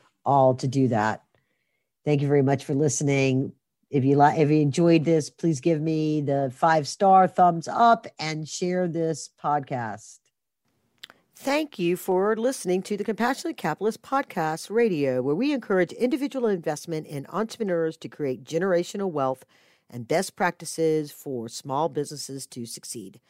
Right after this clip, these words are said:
Help us spread the word about compassionate capitalism by sharing this podcast with your friends and colleagues.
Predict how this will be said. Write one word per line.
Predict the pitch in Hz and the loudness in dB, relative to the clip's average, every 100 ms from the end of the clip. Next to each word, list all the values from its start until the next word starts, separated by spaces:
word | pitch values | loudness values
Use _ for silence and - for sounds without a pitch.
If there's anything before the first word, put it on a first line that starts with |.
| _ _ _ _ | _ _ _ _
Help | 240 285 - | 0 0 2
us | 151 156 | 0 0
spread | - - 220 254 | -6 -4 -2 0
the | 262 | -2
word | 202 196 202 | -2 0 -2
about | 185 165 165 165 | -2 0 0 0
compassionate | - 113 151 143 - 160 - | -6 -10 -6 -4 -6 -8 -8
capitalism | 147 123 - 107 - 107 - _ _ - | -10 -10 -12 -14 -16 -20 -20 _ _ -8
by | 135 | -6
sharing | - 277 294 233 | -4 -2 -2 -2
this | 208 - | -2 -6
podcast | 175 165 175 156 - | -6 -4 -4 -6 -6
with | 127 | -10
your | 123 | -8
friends | - 170 190 196 196 - | -6 -4 -4 -4 -10 -12
and | 185 185 | -10 -6
colleagues. | 143 113 101 - - | -6 -6 -10 -14 -16